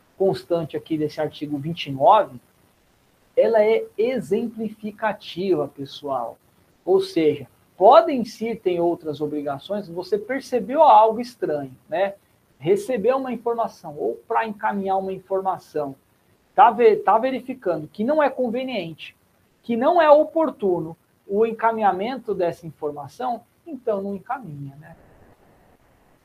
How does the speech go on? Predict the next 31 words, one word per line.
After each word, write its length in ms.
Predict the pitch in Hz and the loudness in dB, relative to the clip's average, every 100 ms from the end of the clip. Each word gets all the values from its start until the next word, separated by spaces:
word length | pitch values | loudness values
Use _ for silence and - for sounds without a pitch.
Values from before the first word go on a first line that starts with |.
| _ _ _ _ _ _ _ _ _ _ _ _ _ _ _ _ _ _ _ _ _ | _ _ _ _ _ _ _ _ _ _ _ _ _ _ _ _ _ _ _ _ _
Policial 360 | - 254 - 339 | -6 -4 0 0
militar, 320 | 269 - 214 | 0 2 4
ao 80 | 220 | 4
passar 300 | 226 - 196 | 2 2 0
para 160 | 190 165 | 0 -4
a 20 | |
reserva, 420 | 160 165 226 226 | -4 -2 -2 -4
terá 240 | - 208 | -6 -6
seu 160 | 202 220 | -4 -2
direito, 420 | 185 190 190 202 _ _ _ | 2 2 2 -8 _ _ _
seu 400 | - 202 180 - - _ _ | 0 2 2 -2 -16 _ _
correio 240 | 190 180 220 | -2 4 4
eletrônico 480 | 202 208 226 226 | 4 -2 -4 -4
desativado 680 | 226 226 233 240 214 220 226 | -2 0 0 -2 2 2 2
no 100 | 233 | -6
prazo 280 | 233 226 220 | -2 -2 -2
de 80 | 202 | -10
seis 240 | - 247 | -10 -8
meses. 240 | 196 170 190 | -6 -6 -8
Aqui, 300 | - 262 196 | -10 -12 -12
gente, 220 | 180 190 | -12 -14
a 40 | |
gente 160 | 196 208 | -12 -6
vai 140 | 202 | -4
tratar, 280 | 202 175 180 | -4 -6 -10
então, 240 | 147 208 | -10 -10
do 80 | 202 | -10
policial 360 | 202 196 - 196 | -10 -12 -8 -10
militar 220 | 190 185 | -8 -12
que 80 | 190 | -10
aposenta, 500 | - 226 220 185 | -2 -2 -2 -6